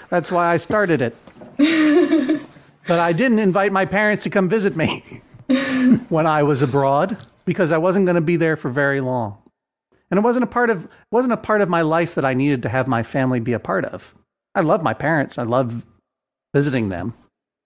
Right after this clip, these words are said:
Speaker 1: And, you know, if your mom wants to spend money to come and see you, boy, I'm not gonna, I'm not gonna keep her apart. But you're asking your dad to spend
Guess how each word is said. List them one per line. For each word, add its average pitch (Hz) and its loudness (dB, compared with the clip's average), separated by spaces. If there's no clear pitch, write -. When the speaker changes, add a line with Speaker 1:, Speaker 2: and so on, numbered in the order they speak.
Speaker 1:
And, 151 0
you 214 0
know, 156 0
if 147 -2
your 175 0
mom 147 0
wants 131 -4
to - -12
spend 135 -2
money 131 0
to 107 -10
come 135 -2
and 110 -2
see 147 -6
you, 120 -2
boy, 196 2
I'm 117 -4
not 151 -2
gonna, 110 -2
I'm 165 -2
not 143 -2
gonna 104 -8
keep - -8
her 123 0
apart. 135 -2
But 135 -4
you're 220 0
asking 175 -2
your 143 0
dad 123 -2
to 127 -8
spend 113 -6